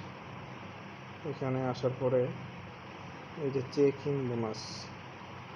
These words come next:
এই জায়গাটায় ক্লিক দিলে এখানে প্রতিদিন একটা পয়েন্ট পাবেন। তারপরে এখানে এসে তারপরে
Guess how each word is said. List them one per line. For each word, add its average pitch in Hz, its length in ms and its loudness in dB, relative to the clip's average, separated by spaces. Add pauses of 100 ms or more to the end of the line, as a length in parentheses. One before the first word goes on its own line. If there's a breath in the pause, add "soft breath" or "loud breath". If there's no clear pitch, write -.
(580)
এই 139 140 8
জায়গাটায় 135 480 10
ক্লিক 131 240 4
দিলে 151 160 4 (100)
এখানে 127 200 2 (200)
প্রতিদিন 123 360 2 (160)
একটা 117 240 0
পয়েন্ট 117 260 2
পাবেন। 107 220 0 (4000)
তারপরে 131 440 4 (120)
এখানে 127 240 4 (100)
এসে 127 200 2 (220)
তারপরে 127 320 6